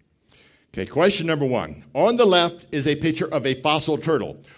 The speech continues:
On the right is a picture of a living turtle. What does a fossil turtle look like? Looks like a turtle, doesn't it? Did that surprise anybody? Turtles have always looked like turtles. That's amazing.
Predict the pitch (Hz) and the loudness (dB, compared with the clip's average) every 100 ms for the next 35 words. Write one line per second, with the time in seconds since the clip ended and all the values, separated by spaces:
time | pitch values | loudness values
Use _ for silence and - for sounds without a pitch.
0 | - 160 196 190 196 202 190 156 160 190 | -2 0 2 2 2 2 2 2 2 2
1 | 190 196 170 151 170 156 202 208 131 113 | 2 0 0 0 2 2 2 2 0 -2
2 | 104 82 82 175 214 196 180 165 165 160 | -4 -6 -4 -2 0 2 2 0 -4 -4
3 | 156 - 147 139 135 131 110 82 - _ | -6 -4 -2 0 -2 -2 -4 -4 -10 _
4 | _ _ _ _ _ _ _ _ _ _ | _ _ _ _ _ _ _ _ _ _
5 | _ _ _ _ _ _ _ _ _ _ | _ _ _ _ _ _ _ _ _ _
6 | _ _ _ _ _ - 131 139 139 151 | _ _ _ _ _ -8 -4 0 0 -2
7 | 156 247 226 151 170 165 104 - 143 139 | 2 4 6 4 4 2 -2 -4 -4 0
8 | 202 220 233 240 269 208 175 139 120 92 | 2 0 -2 0 4 4 4 2 0 -2
9 | - - - - 196 240 254 180 143 - | -8 -20 -12 0 2 2 2 2 2 0
10 | 254 294 240 220 175 226 220 247 226 254 | 2 2 2 -2 0 -2 -2 -4 -4 -4
11 | 285 269 123 - - - _ _ _ _ | -2 -2 -2 -6 -14 -18 _ _ _ _
12 | - 202 240 240 269 285 254 135 90 73 | -6 -2 -2 0 0 2 2 0 -2 -8